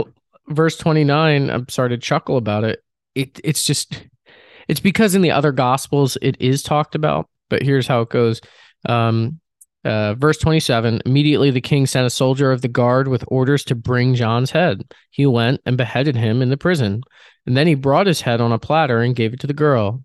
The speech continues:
And then the girl gave it to her mother." Verse twenty-nine, "When his disciples heard about it, they came and took his body and laid it in a tomb."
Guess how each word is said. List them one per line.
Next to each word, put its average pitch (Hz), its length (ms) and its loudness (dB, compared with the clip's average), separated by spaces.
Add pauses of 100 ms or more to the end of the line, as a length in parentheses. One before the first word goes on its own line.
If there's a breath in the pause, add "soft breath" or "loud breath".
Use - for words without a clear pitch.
(100)
And 123 160 0
then 151 400 2
the 117 100 -4
girl 135 220 2
gave 123 200 0
it 131 100 -4
to - 100 -4
her 110 100 2
mother." 120 460 0 (500 soft breath)
Verse 123 160 0
twenty-nine, 143 760 0
"When 135 220 2
his 127 200 2
disciples 175 640 -2
heard 196 240 0
about 107 280 0
it, 123 200 -2 (180)
they 127 160 -2
came 151 460 0
and 131 160 -2
took 131 160 -4
his 123 100 0
body 117 380 0
and 113 100 0
laid 107 200 -2
it - 80 -4
in 117 120 -2
a 110 60 -2
tomb." 101 420 -4